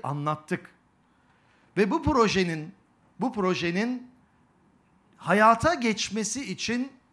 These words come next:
bir plan tadilatı İstanbul Büyükşehir Belediye Meclisimizde bir yıldır oyalanıyor. Ve plan tadilatına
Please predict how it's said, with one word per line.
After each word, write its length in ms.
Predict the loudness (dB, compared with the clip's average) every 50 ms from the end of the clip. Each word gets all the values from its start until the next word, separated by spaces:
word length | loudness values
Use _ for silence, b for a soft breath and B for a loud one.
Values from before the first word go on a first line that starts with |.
| _ _ -10
bir 160 | -10 -10 -10
plan 440 | -12 -12 -4 2 2 4 4 2 -2
tadilatı 1000 | -2 0 0 0 0 -2 -4 -2 -2 -2 -2 -4 -4 -2 0 2 2 2 0 -6 b b b b b b b
İstanbul 540 | -20 -14 -6 -6 -4 -4 -4 -6 -8 -10 -10
Büyükşehir 460 | -10 -10 -10 -10 -10 -10 -10 -10 -8
Belediye 340 | -8 -8 -6 -4 -2 -2 -2
Meclisimizde 1040 | -2 -4 -6 -6 -8 -10 -16 -16 -14 -14 -12 -12 -12 -12 -12 -8 -4 -4 -4 -4 -8 -14 b b b b b b -14
bir 260 | -2 4 4 4 4
yıldır 680 | 4 2 -2 -4 -6 -4 -4 -4 -4 -4 -8 -18 -20 _ _ _ _ _ _ _ _ _ _ _
oyalanıyor. 560 | -8 -6 -4 -4 -4 -6 -6 -8 -10 -12 -16 -18 _ _ _ _ _ b b b b b b b b -4
Ve 300 | -2 -2 -2 -4 -10 -18 _ _ _ _ _ -10
plan 300 | -2 0 0 0 0 0
tadilatına 1000 | 0 0 0 0 0 -2 -2 0 0 -2 -2 -4 -8 -4 -2 -2 -2 -2 -4